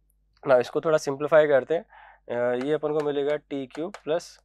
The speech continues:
इसमें फॉर्मूला यूज़ करें, a minus b whole cube, that is a cube,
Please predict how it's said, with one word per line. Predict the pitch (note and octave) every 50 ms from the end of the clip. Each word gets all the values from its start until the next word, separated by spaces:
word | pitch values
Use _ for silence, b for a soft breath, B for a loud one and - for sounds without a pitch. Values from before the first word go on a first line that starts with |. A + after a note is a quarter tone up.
| -
इसमें | - - E3 E3
फॉर्मूला | - C#3+ C3 C#3+ D#3+ F3 F#3+
यूज़ | F#3+ G3 F#3+ -
करें, | G#3 G3 G#3+ C#4 - _ b b b b b b - -
a | C#3 D3
minus | D3+ D#3 E3+ E3 E3 E3
b | F3+ E3 E3+
whole | D#3+ E3 E3 D#3+ -
cube, | F#3+ A#3 A#3+ G#3 D#3
that | C#3 C3+ D3 -
is | A2 - - b b b b _ _ -
a | C3+ D3 D3+ D3+ -
cube, | F#3+ G#3 A#3+